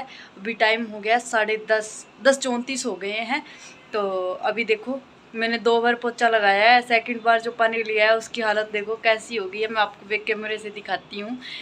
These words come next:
इतना कचरा है वो फैल गया था। तो अभी दिखाती हूँ मैं आपको बैक कैमरे से, इतना गंदा पानी हो गया है बहुत ज़्यादा। और मैंने दो, दो बार, यानी पहली बार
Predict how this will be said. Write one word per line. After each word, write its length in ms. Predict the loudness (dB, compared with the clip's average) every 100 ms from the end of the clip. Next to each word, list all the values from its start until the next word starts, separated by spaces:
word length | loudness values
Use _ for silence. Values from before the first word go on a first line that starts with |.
| -8
इतना 340 | -8 -4 0 0
कचरा 420 | -2 -8 -6 -2
है 240 | -2 -2 -4
वो 140 | -6
फैल 300 | -12 -10 -10 -2
गया 220 | 0 0
था। 280 | -2 -6 -8 -14 -20 -20 -20 -10
तो 80 | -8
अभी 160 | -8 -10
दिखाती 380 | -8 -8 -8
हूँ 120 | -12 -4
मैं 120 | -4
आपको 260 | -4 -8
बैक 200 | -8 -8
कैमरे 380 | -6 -8 -4 -4
से, 220 | -4 -8 -10 -16 -20 _ _ -16 -16 -10 -2
इतना 440 | 4 6 6 6
गंदा 380 | 2 0 2 2
पानी 280 | 2 0 -2
हो 120 | -2
गया 160 | 0 0
है 100 | 0
बहुत 320 | -4 -8 -4
ज़्यादा। 320 | -2 0 -2 -4 -10 -12 -6
और 100 | -2
मैंने 240 | -2 -2 0
दो, 200 | -2 0
दो 160 | -2
बार, 220 | 0 -2 -2 -12 -14 -8
यानी 440 | -2 -2 -2 -2 -4
पहली 320 | -2 -2 0
बार 160 | 0